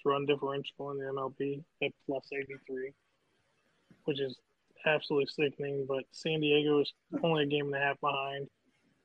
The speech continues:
keeping in stride. So,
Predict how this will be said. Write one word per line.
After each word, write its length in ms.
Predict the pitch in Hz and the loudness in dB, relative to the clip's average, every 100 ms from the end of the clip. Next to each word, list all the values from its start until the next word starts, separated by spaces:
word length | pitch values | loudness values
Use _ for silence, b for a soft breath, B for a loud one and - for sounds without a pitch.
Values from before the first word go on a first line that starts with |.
| _ | _
keeping 380 | - 165 139 139 | 0 2 4 2
in 160 | 139 135 | 0 -2
stride. 640 | - 143 135 135 139 135 - _ _ _ _ _ _ _ _ _ _ _ _ _ _ _ - | -2 0 2 2 0 -4 -10 _ _ _ _ _ _ _ _ _ _ _ _ _ _ _ -12
So, 600 | - 143 123 120 120 | -2 0 0 -2 -6